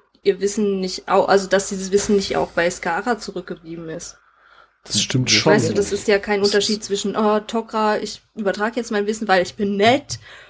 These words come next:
Speaker 2: Das
Speaker 1: oder
Speaker 2: wissen wir nicht. Das könnte schon ein, ein willentlicher Akt
Speaker 1: Klein.
Speaker 2: sein in die Richtung, aber
Speaker 1: Glaub ich nicht. Weil die teilen ja beide ihre Gedanken, Erinnerungen, Gefühle. Ich
Speaker 2: Ja, ja.
Speaker 1: also
Speaker 2: Hoffe,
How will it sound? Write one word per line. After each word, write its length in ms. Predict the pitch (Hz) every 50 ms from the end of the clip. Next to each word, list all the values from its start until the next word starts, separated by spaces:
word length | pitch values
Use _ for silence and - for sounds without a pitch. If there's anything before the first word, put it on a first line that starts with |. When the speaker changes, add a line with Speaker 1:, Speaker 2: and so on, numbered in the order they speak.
| - _ _ _ _ _ _
Speaker 2:
Das 100 | - -
Speaker 1:
oder 100 | - 190
Speaker 2:
wissen 180 | 214 208 208 135 131
wir 100 | 123 113
nicht. 360 | 117 117 - - - - -
Das 140 | 123 - -
könnte 300 | - 151 156 175 - 165
schon 280 | - - 170 165 175
ein, 260 | 180 160 156 156 160
ein 200 | 170 156 147 143
willentlicher 480 | 147 165 170 160 151 - 151 139 156 143
Akt 120 | 143 139 -
Speaker 1:
Klein. 140 | 202 202 202
Speaker 2:
sein 240 | 147 135 131 120 113 113
in 80 | 110
die 100 | 110 117
Richtung, 460 | 113 113 113 - - - 127 127 139
aber 280 | 135 120 120 120 120 117
Speaker 1:
Glaub 280 | 123 - 202 202 196 190
ich 200 | 190 - - 196
nicht. 380 | 185 180 175 180 185 - - - - - - - - - - -
Weil 240 | 190 185 190 190 190 - - - _ _ - _ _ -
die 100 | 220 214
teilen 260 | 220 226 226 220 220
ja 80 | 214 208 214
beide 380 | - 208 208 226 226 220 196 185
ihre 420 | - - - 196 196 190 196 185 - _
Gedanken, 480 | - 208 196 190 190 190 190 - 196 185
Erinnerungen, 540 | 170 160 185 190 185 180 190 185 185 185
Gefühle. 580 | 180 185 180 - - 196 190 185 190 185 175 180 _ _ _ _ _ _ _ _ _ _ _ _ _ _ _ _ _ _ _ - - - - _ _ _ _ _ _ _ _ - - - - - - - - - - - _ _ _ _ _ _
Ich 80 | - 143
Speaker 2:
Ja, 380 | 143 131 117 117 131 160 170 - _ _ -
ja. 180 | - 127 143 - -
Speaker 1:
also 180 | 220 233 -
Speaker 2:
Hoffe, 220 | 185 - 214 262